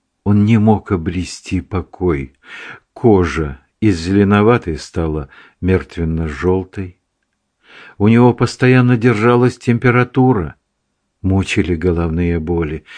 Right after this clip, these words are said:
Священник предложил ему поговорить с врачом, но он возразил: «Если бы я слушался врачей, то уже давно лежал бы в земле». Он намеревался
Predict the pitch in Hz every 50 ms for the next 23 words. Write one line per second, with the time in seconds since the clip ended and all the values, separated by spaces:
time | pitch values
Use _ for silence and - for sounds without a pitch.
0 | - - - - - - - - - 123 139 131 - - - 202 214 202 196 180
1 | - - 139 143 139 131 135 139 123 120 156 170 160 151 143 147 143 135 - 147
2 | 135 131 143 135 139 147 147 147 139 - - - - 135 147 156 147 147 - -
3 | 123 104 90 80 71 67 - - - - - - - - 98 95 90 90 87 90
4 | 85 90 85 76 90 87 90 85 82 87 85 80 73 - _ _ _ - 101 92
5 | 104 135 143 131 - - 113 101 98 104 104 104 98 92 - - - 127 170 220
6 | 214 - - 214 196 185 - - 175 160 151 151 156 - - - 147 143 135 131
7 | - 107 110 101 87 101 98 101 98 92 98 120 139 135 120 104 82 90 110 113
8 | 107 92 98 101 90 85 82 92 95 90 87 87 85 80 69 - _ - - -
9 | - - _ _ _ _ _ _ _ _ _ _ _ _ _ _ _ _ _ _
10 | _ _ _ _ 117 131 131 120 120 117 123 127 123 123 117 120 113 101 90 85
11 | - - - 87 78 73 67 -